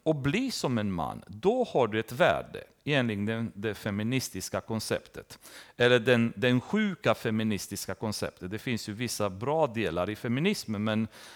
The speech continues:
men det har spårat ut nu till galenskap. Men enligt Bibeln så vet vi mycket väl att mannen är skapt annorlunda. När,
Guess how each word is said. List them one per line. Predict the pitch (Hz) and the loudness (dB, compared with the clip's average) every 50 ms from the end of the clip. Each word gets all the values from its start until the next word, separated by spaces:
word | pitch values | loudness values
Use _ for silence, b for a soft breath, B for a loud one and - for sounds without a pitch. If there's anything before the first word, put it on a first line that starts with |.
| B B | B B
men | - 104 110 110 | -2 0 0 2
det | 107 117 | 2 4
har | 117 113 110 | 4 4 2
spårat | - - - - 127 123 123 127 127 - 185 | 0 -4 -2 2 4 6 6 4 4 0 -4
ut | 185 175 135 - - | -2 -2 -4 -4 -2
nu | 101 104 98 | -4 -4 -4
till | - - 113 | -4 -6 -6
galenskap. | 104 123 139 120 82 82 87 92 - - - 185 156 - - - - - - - _ _ _ _ _ _ _ _ _ _ _ _ _ _ _ - B B B B B | 2 2 2 2 2 0 -4 -6 -6 -4 0 0 0 0 -2 -8 -18 -20 -20 -20 _ _ _ _ _ _ _ _ _ _ _ _ _ _ _ -20 B B B B B
Men | 127 139 147 170 | 2 4 4 6
enligt | 196 226 247 269 277 240 180 | 8 8 8 6 4 0 -2
Bibeln | 147 160 240 254 214 101 - 90 85 82 95 - | 0 2 2 2 2 0 0 -2 -2 0 -2 -2
så | - 143 | -2 -4
vet | 127 120 156 143 113 - - | -2 2 2 2 2 2 0
vi | 117 113 | -2 -2
mycket | 123 123 - - 131 123 | -2 -2 -2 -2 -4 0
väl | 139 185 165 90 65 67 64 60 B B B B B B B _ - - - | 4 4 6 6 4 0 -6 -12 B B B B B B B _ -8 0 0
att | 117 - - 113 | 0 0 2 0
mannen | 113 110 113 131 156 180 196 208 208 214 208 208 - | 2 4 6 6 4 4 2 0 0 0 -2 -2 -4
är | - 135 | -6 -6
skapt | - - - - 143 107 87 - - - - | -6 -8 -2 2 2 2 2 0 -6 -2 0
annorlunda. | 127 120 98 92 95 107 139 135 98 82 78 90 | 0 0 0 -2 -2 -2 -2 -2 -2 -2 -2 -2
När, | 98 117 123 123 123 | 0 2 0 0 -2